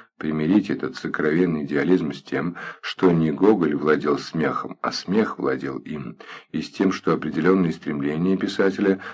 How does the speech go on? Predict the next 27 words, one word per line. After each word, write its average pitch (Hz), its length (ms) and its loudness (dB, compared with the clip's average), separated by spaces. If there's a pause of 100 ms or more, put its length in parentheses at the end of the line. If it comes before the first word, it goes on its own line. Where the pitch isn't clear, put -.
отличались, 85 680 0 (360)
м, 67 720 -2
низменностью, 76 800 0
что - 220 -8
был 82 140 -2
у 82 60 0
него 82 260 2
идеализм, 82 600 4
но 73 280 -2
не 73 220 -4
было 78 260 -2
идеалов, 87 460 2 (300)
мы 107 180 -2
не 85 100 0
знаем. 69 520 -2 (640)
Но 95 240 4
важность 110 760 2 (120)
в - 40 -8
том, 98 600 4
что 85 520 2
соединялись 90 760 4
в 80 80 -4
Гоголе 98 420 6
оба 95 480 2
эти 90 460 2
противоположные 85 880 0
элемента, 73 720 -6